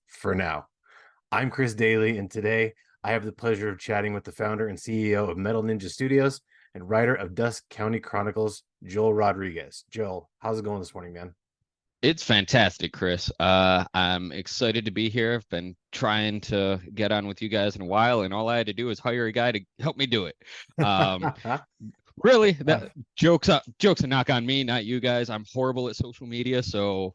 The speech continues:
Speaker 2: I say I was trying, but really, I don't do social media at all.
Speaker 1: <laughs>
Speaker 2: So I had to hire a guy to help me out with social media, and the first thing he says is, "Hey, I'm gonna get you on with, uh, with Chris." And I said,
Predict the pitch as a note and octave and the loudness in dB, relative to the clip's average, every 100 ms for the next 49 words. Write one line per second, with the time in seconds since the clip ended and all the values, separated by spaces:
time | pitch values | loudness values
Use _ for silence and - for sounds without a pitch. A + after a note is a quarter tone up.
0 | _ G2+ G#2 - G#2+ G2+ G2 F#2+ - A2+ | _ -2 -2 -2 0 0 -2 -4 -6 -2
1 | A2+ A2+ G#2+ G#2+ F2 F#2+ F#2+ F#2 - F2+ | -2 -2 -2 -4 -2 -4 -4 -4 -4 -6
2 | F#2 F#2 F2 F#2 F#2 - G2+ G2+ F#2 F#2+ | -6 -8 -6 -4 0 2 0 0 -2 2
3 | G#2+ A#2 B2 B2 B2+ - D3 - C3 A#2 | 4 4 4 4 0 -6 -8 -6 4 6
4 | A2 G#2+ - _ _ A2 A#2+ B2 G#2 G2 | 6 4 0 _ _ 2 4 2 0 -2
5 | A#2+ C#3 A#2+ G#2+ G2+ G#2 G2+ G2+ G2+ A2+ | 0 0 0 -2 -4 -4 -2 -2 -4 -4
6 | G#2+ G2+ G#2 F#2+ F#2 A2+ G2 G2 B2 F#2+ | -6 -6 -6 -6 -6 -6 -4 -2 0 0
7 | F#2+ F2 B2 - A2 F#2+ C3+ B2 A#2 A2 | -2 -2 -2 -2 -6 -6 -2 -2 -2 -4
8 | A2 C#3+ - D#3 E3 E3 D3+ D#3 D#3 C3+ | -2 -4 -6 -8 -4 -4 -2 -4 -4 -8
9 | - C3+ C3+ - C3+ C3 B2 G#2 - - | -6 0 0 2 2 4 4 0 -6 -20
10 | _ B2+ B2+ - G3 C3 G#2+ G#2+ G#2+ | _ -4 -4 -2 0 0 -2 -10 -14